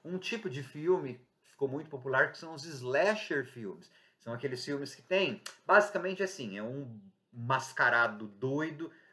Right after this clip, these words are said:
matando indistintamente. Aí eles matam homens também. Só que geralmente nesses filmes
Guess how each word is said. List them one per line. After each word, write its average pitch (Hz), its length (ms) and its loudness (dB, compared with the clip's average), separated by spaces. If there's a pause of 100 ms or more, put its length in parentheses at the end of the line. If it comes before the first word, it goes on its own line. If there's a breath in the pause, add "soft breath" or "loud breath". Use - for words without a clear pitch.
(120 soft breath)
matando 156 600 2
indistintamente. 143 1200 -4
Aí 117 80 2
eles 156 160 -6
matam 180 320 4
homens 156 420 2
também. 147 380 0 (320 soft breath)
Só 240 120 4
que 240 120 0
geralmente 175 420 4
nesses 120 320 -8
filmes 151 640 0